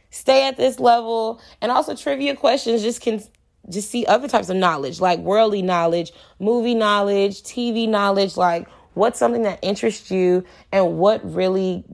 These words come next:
grasps your attention? Is it stuff that you learn in school or reality shows, or what is it? Like,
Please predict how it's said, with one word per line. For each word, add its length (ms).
grasps 500
your 240
attention? 600
Is 200
it 140
stuff 180
that 140
you 60
learn 200
in 60
school 600
or 300
reality 460
shows, 560
or 520
what 160
is 180
it? 280
Like, 500